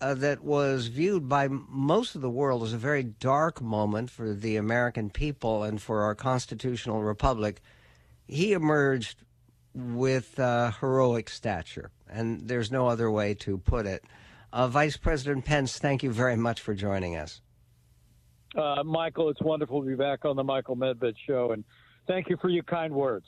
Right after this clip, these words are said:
Speaker 2: I'm, I'm very humbled by it. I think you know how much respect I have for you.
Speaker 1: I appreciate it. Uh, let me ask you a question, because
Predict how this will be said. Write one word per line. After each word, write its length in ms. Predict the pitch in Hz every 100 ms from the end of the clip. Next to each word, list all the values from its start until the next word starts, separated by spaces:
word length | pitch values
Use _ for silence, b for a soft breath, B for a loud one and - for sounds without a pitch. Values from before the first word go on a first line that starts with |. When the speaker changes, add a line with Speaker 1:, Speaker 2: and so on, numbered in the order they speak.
| 127
Speaker 2:
I'm, 300 | 120 113 120
I'm 180 | 127 127
very 220 | 143 143
humbled 360 | 139 151 143 123
by 260 | 139 135
it. 60 | 135
I 80 | 127
think 200 | - 127
you 80 | 131
know 160 | 127 120
how 100 | 123
much 240 | 123 -
respect 420 | 113 - 131 110
I 140 | 120 104
have 160 | 110 -
for 100 | 104
you. 240 | 95 92 _ _ _ _ - -
Speaker 1:
I 180 | 127 123
appreciate 580 | 117 123 110 - 113 101
it. 180 | 92
Uh, 80 | 123
let 180 | 156 269
me 160 | 285 214
ask 260 | 156 -
you 160 | 156 135
a 60 | 117
question, 580 | 135 123 - 123 113
because 460 | 110 120 - 139 123